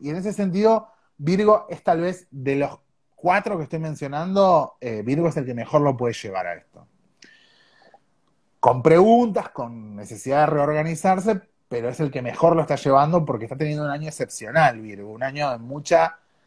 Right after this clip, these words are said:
eh, libertad, a pesar de lo que parece, ¿no? De, de estas cosas complejas. Así que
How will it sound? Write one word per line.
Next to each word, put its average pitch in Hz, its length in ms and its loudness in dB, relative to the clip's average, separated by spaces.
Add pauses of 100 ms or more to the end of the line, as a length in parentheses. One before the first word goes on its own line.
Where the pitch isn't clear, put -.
(200)
eh, 104 400 -2
libertad, 110 680 4
a 104 80 2
pesar 104 300 -6
de 104 80 -4
lo 98 80 -6
que 98 100 -12
parece, 101 480 -8
¿no? 185 260 0
De, 123 220 -2
de 101 240 -8
estas 104 180 -12
cosas 107 200 -16
complejas. 95 320 -12 (360)
Así - 240 -6
que 156 220 4